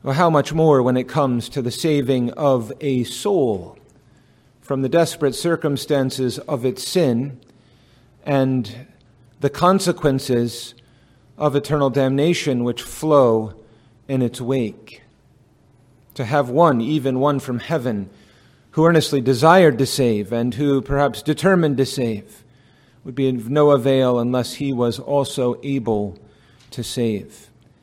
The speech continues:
And what we have in our passage this morning is that one, the Lord Jesus Christ, who is the great high priest of his people, set before us as the one and only person who is infinitely able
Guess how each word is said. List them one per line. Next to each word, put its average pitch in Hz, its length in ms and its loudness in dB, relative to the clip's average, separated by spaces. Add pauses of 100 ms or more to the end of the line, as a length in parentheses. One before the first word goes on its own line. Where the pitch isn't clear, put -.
(440)
And 120 100 -6
what 123 140 -2
we 127 80 -2
have 135 320 0
in 131 60 0
our 123 100 0
passage 135 480 -2
this 127 240 -6
morning 147 400 0
is 113 240 -6
that 139 260 -2
one, 123 540 -2 (580)
the 123 80 -4
Lord 139 300 4
Jesus 135 420 -2
Christ, 147 480 2
who 123 140 -2
is 147 500 2 (400)
the 127 80 -10
great 135 240 0
high 123 200 0
priest 139 380 -4
of 117 80 -6
his 113 140 -6
people, 120 460 -4
set - 280 -2
before 135 380 -2
us - 380 -6 (420)
as 120 220 -4
the 127 80 -4
one 147 220 0
and 139 120 0
only 139 560 -2 (720)
person 117 560 -2 (640)
who 131 180 2
is 123 320 0 (480)
infinitely 151 680 0
able 110 400 -4